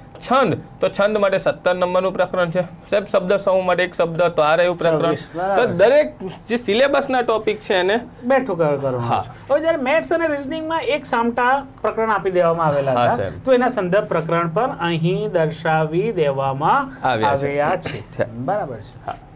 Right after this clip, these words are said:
Speaker 1: સાહેબ,
Speaker 2: ચાલો, સાહેબ.
Speaker 1: શરૂ થશે ગુજરાતી.
Speaker 2: ગુજરાતીથી.
Speaker 1: હવે વિદ્યાર્થીને અહીંયા પ્રશ્ન થશે કે ભાઈ ગુજરાતીનો જે મારો સિલેબસ છે
Speaker 2: હમ.
Speaker 1: એમાં તો દસ જ મુદ્દાઓ આપેલા છે, પાંચ વ્યાકરણના છે અને પાંચ શબ્દબંધોના છે,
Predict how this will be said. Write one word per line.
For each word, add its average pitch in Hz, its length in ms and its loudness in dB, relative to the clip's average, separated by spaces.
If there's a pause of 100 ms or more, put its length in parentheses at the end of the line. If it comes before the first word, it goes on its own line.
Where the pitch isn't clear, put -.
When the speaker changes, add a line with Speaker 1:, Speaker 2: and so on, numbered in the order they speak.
(520)
Speaker 1:
સાહેબ, 156 220 0
Speaker 2:
ચાલો, 117 240 -8
સાહેબ. - 200 0
Speaker 1:
શરૂ 190 120 2
થશે 180 320 2
ગુજરાતી. 139 480 2
Speaker 2:
ગુજરાતીથી. 156 540 2
Speaker 1:
હવે 254 120 4
વિદ્યાર્થીને 233 560 0
અહીંયા 233 160 0
પ્રશ્ન 190 420 -2
થશે 135 280 0
કે 320 140 -2
ભાઈ 349 140 2
ગુજરાતીનો 254 640 0
જે 247 120 0
મારો 208 280 2
સિલેબસ 151 600 0
છે 247 100 2
Speaker 2:
હમ. 120 100 -2 (280)
Speaker 1:
એમાં 294 300 0
તો 302 380 4
દસ 277 280 2
જ 262 120 4
મુદ્દાઓ 247 420 4
આપેલા 208 440 4
છે, 165 340 -6 (400)
પાંચ 233 320 2
વ્યાકરણના 220 720 2
છે 294 120 4
અને 151 400 -2
પાંચ 165 340 0
શબ્દબંધોના 240 840 0
છે, 233 100 0